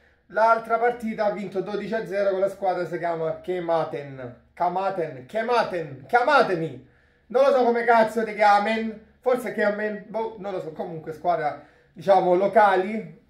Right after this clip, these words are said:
dell'Austria, Serie C, Serie D, insomma, squadre di giù, ecco, mettiamola così.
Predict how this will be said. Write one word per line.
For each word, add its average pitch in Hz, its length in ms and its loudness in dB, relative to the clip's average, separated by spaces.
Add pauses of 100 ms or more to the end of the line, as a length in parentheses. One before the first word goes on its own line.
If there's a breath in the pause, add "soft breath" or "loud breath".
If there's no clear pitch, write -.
(220)
dell'Austria, 165 840 2
Serie 160 240 -4
C, 156 800 -4
Serie 160 320 -10
D, 151 40 -14 (420)
insomma, 147 340 -10 (340 soft breath)
squadre 240 320 0
di 214 160 -6
giù, 175 200 -4
ecco, 165 200 2
mettiamola 196 460 2
così. 165 500 -8